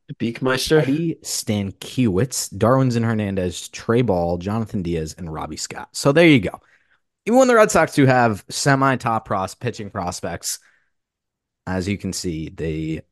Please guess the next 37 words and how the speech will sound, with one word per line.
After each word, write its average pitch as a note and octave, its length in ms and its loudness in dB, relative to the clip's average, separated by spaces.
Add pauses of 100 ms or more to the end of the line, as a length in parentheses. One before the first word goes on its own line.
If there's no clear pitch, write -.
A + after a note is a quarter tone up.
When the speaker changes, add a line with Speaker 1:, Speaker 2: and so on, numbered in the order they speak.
(100)
Speaker 2:
often F#2 260 -2
don't E2 180 -2
pan F2 180 -2
out. D#2+ 180 -4
And F#2+ 100 0
that's C3 180 2
not C#3 120 6
a B2 40 6
shot A2 300 6
at G2+ 160 4
any G#2+ 160 2
of G#2+ 80 2
the G#2 60 0
guys G2 260 4
in G2+ 60 -8
the F2+ 80 -6
Red F2+ 140 -8
Sox - 200 -12
farm A2+ 240 -2
system. G2+ 460 -6 (540)
I G2 60 -2
would G2 120 0
love G#2+ 220 4
for G2 440 2
you G#2+ 220 0
all C3 140 4
to - 80 -8
pan E2 240 -14
out D#2+ 200 -16 (120)
as E2 200 -4
great G2+ 300 2
pitchers, G2+ 340 0
but, - 320 0 (1700)
uh, G2+ 320 2
the F#2+ 80 2
Red G2+ 140 2
Sox, - 300 -4